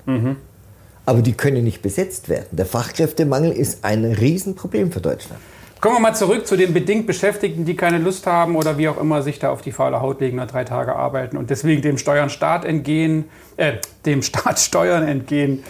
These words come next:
Speaker 1: die wir aber dringend brauchen, sonst, äh, leben wir von unserer
Speaker 2: Substanz.
Speaker 1: Substanz,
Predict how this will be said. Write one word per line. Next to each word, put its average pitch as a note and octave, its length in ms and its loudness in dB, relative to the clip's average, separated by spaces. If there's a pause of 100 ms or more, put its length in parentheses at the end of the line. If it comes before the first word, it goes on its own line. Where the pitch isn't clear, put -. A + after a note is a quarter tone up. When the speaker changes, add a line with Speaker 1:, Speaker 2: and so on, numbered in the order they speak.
(520)
Speaker 1:
die D#3 120 2
wir D3 160 4
aber C#3+ 200 2
dringend C#3 320 0
brauchen, B2 360 0
sonst, A#2 500 -6
äh, C3 200 -2
leben C3+ 420 0
wir C3+ 220 2
von C#3 220 -8
unserer A#2+ 540 0 (460)
Speaker 2:
Substanz. C3 240 0 (220)
Speaker 1:
Substanz, - 540 0